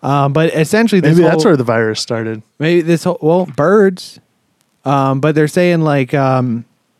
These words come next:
Speaker 1: I guess this whole virus would be a distraction to change their batteries. <laughs>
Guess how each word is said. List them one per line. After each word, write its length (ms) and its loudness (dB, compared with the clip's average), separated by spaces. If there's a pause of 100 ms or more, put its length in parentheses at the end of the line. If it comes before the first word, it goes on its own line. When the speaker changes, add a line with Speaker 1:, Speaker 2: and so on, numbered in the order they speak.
(1500)
Speaker 1:
I 60 -2
guess 180 -2
this 120 -2
whole 160 2
virus 420 -2
would 100 -4
be 120 0
a 60 -2
distraction 680 -4
to 960 0
change 260 -2
their 120 0
batteries. 600 -6
<laughs> 60 -20